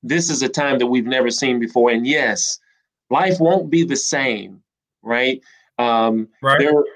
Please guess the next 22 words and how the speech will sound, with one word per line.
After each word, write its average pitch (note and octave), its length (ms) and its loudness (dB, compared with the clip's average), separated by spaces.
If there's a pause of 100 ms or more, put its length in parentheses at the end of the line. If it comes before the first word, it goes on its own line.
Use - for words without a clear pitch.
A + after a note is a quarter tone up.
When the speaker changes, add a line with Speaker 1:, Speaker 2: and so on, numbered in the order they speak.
(100)
Speaker 1:
uh, C3 280 2
there D3 160 0
are D#3 40 2
some C#3+ 260 0
things D#3 520 0
that B2+ 440 -2
during D#3+ 300 0
this C#3+ 180 0
quarantine, C3 680 0
during C#3 400 2
this B2+ 320 -2
global B2+ 320 0
pandemic, A#2+ 760 0 (460)
uh, A#2 340 2
I'm D3 220 2
praying C3+ 340 0
for B2+ 120 0
myself, B2 500 0
my A#2 140 0
family, B2+ 560 0
my A2+ 160 2
friends, B2 600 0